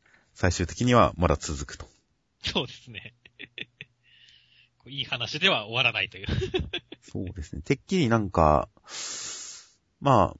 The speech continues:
Speaker 1: 真ん中と巻末があるんで、どっちか連載、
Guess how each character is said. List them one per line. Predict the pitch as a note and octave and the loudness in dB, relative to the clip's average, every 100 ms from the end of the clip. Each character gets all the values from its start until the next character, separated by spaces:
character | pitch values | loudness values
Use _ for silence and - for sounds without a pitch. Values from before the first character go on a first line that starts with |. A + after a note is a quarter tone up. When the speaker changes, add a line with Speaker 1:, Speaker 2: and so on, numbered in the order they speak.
| _ | _
Speaker 1:
真 | G2 C#3 F3+ | 0 4 4
ん | F3 | 2
中 | F3 D#3+ | 0 -2
と | C#3+ | -4
巻 | C3 C#3 C3+ - | -4 -2 -2 -4
末 | A2 | 0
が | A#2+ | 0
あ | |
る | A2+ E2 | 2 -2
ん | D#2 | -2
で、 | D2 C#2+ C#2+ | -2 -2 -2
ど | G#2 | -2
っ | A2+ | -2
ち | - - | -2 2
か | B2 | 4
連 | G2 F#2 | 4 2
載、 | F#2+ F2+ D#2+ | 2 2 0